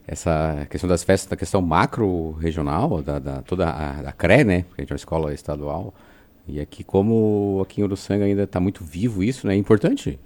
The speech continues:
é importante sempre pra comunidade, né? É realmente ter esse,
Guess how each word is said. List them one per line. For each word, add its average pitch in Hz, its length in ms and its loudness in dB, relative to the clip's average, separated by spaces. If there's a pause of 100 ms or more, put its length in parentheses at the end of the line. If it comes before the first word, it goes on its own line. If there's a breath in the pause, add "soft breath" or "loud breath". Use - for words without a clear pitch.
é - 40 -10
importante 80 360 -4
sempre - 180 -8
pra 80 80 -4
comunidade, 82 640 -2
né? 90 200 -4 (560 soft breath)
É 73 40 -10
realmente 80 500 -2
ter 95 340 4
esse, 110 640 0